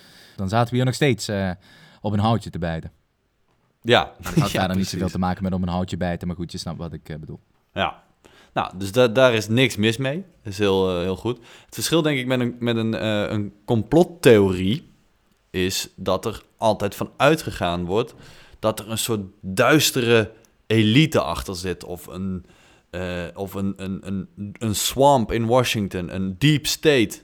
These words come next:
Speaker 2: noem het maar, geef het een naam. Maar er zit een soort elite achter die er alles aan doet om jou en je vrienden en jou, jouw sociale groep, ehm, de burger, kan je het noemen, eh,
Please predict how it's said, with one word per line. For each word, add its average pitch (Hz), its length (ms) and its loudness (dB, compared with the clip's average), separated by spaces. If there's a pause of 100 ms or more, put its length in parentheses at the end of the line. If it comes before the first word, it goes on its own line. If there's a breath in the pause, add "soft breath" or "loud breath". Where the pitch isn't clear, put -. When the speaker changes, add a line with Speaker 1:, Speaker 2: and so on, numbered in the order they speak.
(100)
Speaker 2:
noem 107 200 -6
het 90 100 -6
maar, 85 320 -8
geef 110 220 0
het 98 140 -6
een 90 140 -4
naam. 87 380 -4 (280 soft breath)
Maar 101 180 0
er 113 80 2
zit 135 160 0
een 120 100 -4
soort 127 440 -2 (480 soft breath)
elite 117 500 2
achter 156 560 0 (340 soft breath)
die 113 240 -2
er 107 220 -4
alles 156 340 2
aan 107 340 -6
doet 165 380 0
om 113 240 0
jou 123 540 4 (340)
en 92 300 -6
je 90 220 -4
vrienden 135 500 -4
en 95 140 -6
jou, 113 440 2 (200)
jouw 98 460 -8
sociale 110 720 -4
groep, 110 500 -4 (580 soft breath)
ehm, 92 840 -8
de 95 260 -4
burger, 110 520 -2
kan - 140 -8
je 107 60 -6
het 107 100 -8
noemen, 117 260 -10 (840 loud breath)
eh, - 80 -16